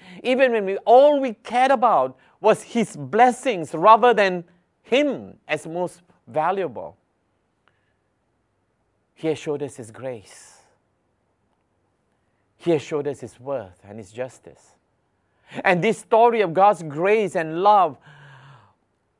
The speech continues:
of all of His works, must be told from generation to generation and from coast to coast. And our giving to the King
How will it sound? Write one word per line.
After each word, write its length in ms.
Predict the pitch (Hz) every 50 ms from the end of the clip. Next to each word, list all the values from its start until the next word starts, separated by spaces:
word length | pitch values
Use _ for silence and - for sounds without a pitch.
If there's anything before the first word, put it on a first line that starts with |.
| _ _ _
of 160 | 165 170 165 -
all 500 | - 196 226 233 247 247 247 240 240 214
of 160 | 185 170 147
His 220 | 180 175 - -
works, 720 | 156 143 147 202 247 240 185 139 - _ - - - - _ _ _ _ _
must 520 | 143 147 160 185 247 269 262 - - 208
be 120 | 214 247 220
told 520 | - - 208 233 226 160 107 87 87 92 _ _ _ _ _ _ _ _ _ _ _ _ _
from 260 | - 180 180 165 131
generation 760 | - 196 233 247 247 254 233 240 240 240 226 - 247 233 226
to 100 | - 220
generation 880 | 170 143 196 214 220 220 226 208 202 196 202 180 - 208 180 175 180 - _
and 200 | - 180 185 180
from 200 | - 185 170 156
coast 400 | - - - 240 262 247 - _
to 80 | - 240
coast. 580 | - - - 262 240 196 - - _ _ _ _ _ _ _ _ _ _ _ _ _ _ _ _ _ _ _ _ _ _ _ _ _ _ _ _ _ _ _ _ _ _ _ _ _ _ _ _ _ _ _ _ _ _ _ _ _ _ _ _ _ _ _ _ _ _ _ _ _ _ _ _ _
And 120 | 143 147
our 100 | 143 131
giving 460 | 120 110 117 156 180 175 185 185 180 156
to 120 | - 151
the 80 | 123 131
King 420 | - _ - 151 151 120 92 80